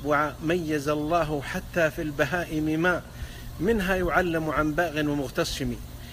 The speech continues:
لأن الكلب لما علم صار صيده حلال. النملة لما دخلت في مجال العلم ووعظت وأنذرت وحذرت، ذكر الله في كتابه، تقول هي نملة: "يا أيها النمل ادخلوا مساكنكم لا يحطمنكم سليمان و-".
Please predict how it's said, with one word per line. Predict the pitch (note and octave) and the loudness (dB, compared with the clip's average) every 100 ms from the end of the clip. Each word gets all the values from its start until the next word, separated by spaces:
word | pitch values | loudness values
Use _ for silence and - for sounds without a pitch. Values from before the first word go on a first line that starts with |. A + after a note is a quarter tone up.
| - - | -10 -2
لأن | D#3 D#3+ | 0 0
الكلب | C#3 G3 E3 | 0 -2 0
لما | D#3 D3+ | 0 0
علم | C#3 G3 G#3 | 0 0 -2
صار | - F#3 F3+ E3+ | 0 0 0 0
صيده | F#3+ F3 D#3+ | -2 -2 0
حلال. | E3+ F3 - _ - - - - - | 0 0 -2 _ -16 -14 -12 -12 -6
النملة | D3 D#3+ E3+ F3+ F3 | -4 0 0 2 2
لما | D3+ D3+ D3 | 2 0 0
دخلت | D3 E3+ D#3 C#3+ | 0 0 0 -2
في | - | -2
مجال | D3+ C#3+ D#3+ C#3+ | 0 2 2 2
العلم | C3+ D3 D3+ | 0 0 0
ووعظت | C3+ D3 C#3+ C#3+ C#3+ C3+ - - - | 2 2 2 2 0 -2 -6 -6 -4
وأنذرت | C3 D3+ E3 D3 C#3 C3 | 0 0 2 0 -2 -4
وحذرت، | B2 E3+ D#3+ D#3+ | -2 -2 0 0
ذكر | D3 D#3 G#3 G3 | 0 -2 0 0
الله | F#3+ | 0
في | E3 E3+ | -4 -6
كتابه، | - F3+ D3 C3 | -2 0 0 -2
تقول | - E3 D3+ | -4 -4 -2
هي | E3 D3 | 0 0
نملة: | D3 F3 E3 D#3 E3 - - - | 0 0 -2 -4 -8 -10 -14 -2
"يا | C#3+ | 0
أيها | E3 E3 C#3+ | 2 0 0
النمل | D3 D#3 D#3 | 0 0 0
ادخلوا | C#3+ - D#3 | -4 -2 -2
مساكنكم | D3 C#3+ - C#3 D#3 D#3 B2+ C#3 | 0 -2 -2 -2 -2 -4 -2 0
لا | C#3+ | 0
يحطمنكم | C3 - D#3 E3+ C#3 C3+ | -2 -4 -4 -2 -4 -6
سليمان | A#2 C#3+ C#3+ D3 | -4 -2 -2 -2
و-". | C3+ | -4